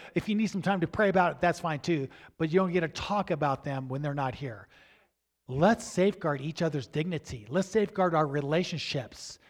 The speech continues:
We need that as a community to stay united. We haven't, we have the world that's attacking us, the enemy that's attacking us. Let's not fall into the trap of attacking one another. And you're doing a good job,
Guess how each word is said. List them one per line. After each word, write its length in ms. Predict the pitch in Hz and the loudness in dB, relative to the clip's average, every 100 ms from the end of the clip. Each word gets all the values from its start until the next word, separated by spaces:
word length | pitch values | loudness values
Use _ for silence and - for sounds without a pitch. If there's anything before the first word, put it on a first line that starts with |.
| - - | -16 2
We 100 | 196 | 4
need 300 | 196 262 196 | 4 2 4
that 180 | 170 156 | 2 2
as 160 | 147 | 0
a 60 | 147 | -4
community 640 | - 160 175 202 139 120 | -4 -2 0 0 -2 -4
to 80 | 117 | -10
stay 180 | - 202 | -2 0
united. 800 | 170 160 156 175 180 131 101 - _ _ _ _ _ _ | 0 -2 0 2 2 -2 -10 -18 _ _ _ _ _ _
We 80 | 160 | 2
haven't, 180 | 175 170 - - | 2 -2 -8 6
we 80 | 214 | 6
have 100 | 175 | 8
the 80 | |
world 540 | 156 135 294 349 294 147 | 2 10 12 12 12 8
that's 200 | 156 - | 0 0
attacking 540 | - 175 151 147 131 | 0 2 2 -2 -8
us, 100 | 120 | -8
the 180 | - - | -10 -4
enemy 400 | 302 339 311 202 | 2 2 4 2
that's 240 | 165 147 | 2 0
attacking 460 | 143 156 143 151 127 | -2 -2 -2 -6 -10
us. 240 | 104 - - - - _ _ - 120 | -12 -18 -20 -20 -20 _ _ -8 4
Let's 400 | 196 247 - 156 | 6 6 0 -2
not 340 | 185 196 - | 0 0 0
fall 280 | 180 196 196 | 2 4 2
into 260 | 196 170 | -4 -4
the 120 | 143 120 | -8 -10
trap 420 | - 175 196 147 | -4 -2 -2 -4
of 100 | 120 | -10
attacking 720 | - - 180 180 175 170 170 - _ _ 131 | -10 -10 -8 -8 -8 -8 -10 -14 _ _ -6
one 240 | 143 151 | -4 -2
another. 460 | 143 127 101 - - _ _ _ 170 | -4 -6 -8 -14 -20 _ _ _ -4
And 120 | 180 | 2
you're 100 | 185 | 6
doing 220 | 208 196 | 6 6
a 40 | |
good 180 | 156 156 | 2 0
job, 280 | 160 120 | 2 0